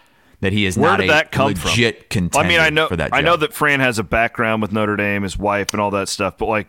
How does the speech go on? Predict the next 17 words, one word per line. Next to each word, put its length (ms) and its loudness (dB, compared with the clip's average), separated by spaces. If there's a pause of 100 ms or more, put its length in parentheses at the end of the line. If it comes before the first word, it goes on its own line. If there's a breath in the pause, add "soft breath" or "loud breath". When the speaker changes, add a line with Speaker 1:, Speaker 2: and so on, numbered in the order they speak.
Speaker 1:
That's, 320 2
Speaker 2:
is 60 2
there, 100 2
like, 140 4
Speaker 1:
that's 240 0
where 140 2
Speaker 2:
is, 60 0
Speaker 1:
it 60 -10
comes 240 -2
from. 280 -12 (100)
Speaker 2:
is 120 -2
there 140 2
Speaker 1:
That's 120 2
Speaker 2:
real 180 4
Speaker 1:
it. 40 0
Speaker 2:
reporting 580 0
that 160 -2